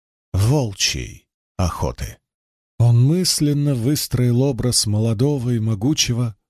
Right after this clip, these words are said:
полного жизни дикого быка с острыми рогами, поблескивавшими в утреннем свете,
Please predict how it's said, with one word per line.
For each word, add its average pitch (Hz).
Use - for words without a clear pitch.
полного 143
жизни 131
дикого 120
быка 107
с -
острыми 107
рогами, 123
поблескивавшими 143
в 117
утреннем 123
свете, 117